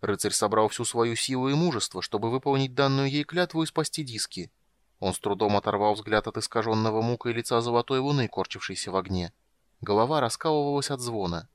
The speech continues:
Шатаясь и скрипя зубами от боли, Стурм рванулся туда, где заметил диски, сотни тончайших платиновых листов, нанизанных на кольцо.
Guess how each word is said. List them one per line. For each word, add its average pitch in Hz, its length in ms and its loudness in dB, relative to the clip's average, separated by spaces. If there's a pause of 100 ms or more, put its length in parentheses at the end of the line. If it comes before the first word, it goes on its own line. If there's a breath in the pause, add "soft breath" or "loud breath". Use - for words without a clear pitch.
(600)
Шатаясь 110 520 0
и - 20 -4
скрипя 110 380 0
зубами 123 360 4
от 127 140 2
боли, 139 260 0
Стурм 131 360 0
рванулся 139 480 2
туда, 160 240 2
где 151 160 0
заметил 151 420 2
диски, 107 480 -8
сотни 107 340 -2
тончайших 113 560 2
платиновых 127 540 0
листов, 160 340 -2
нанизанных 147 540 2
на 139 60 -2
кольцо. 95 500 -4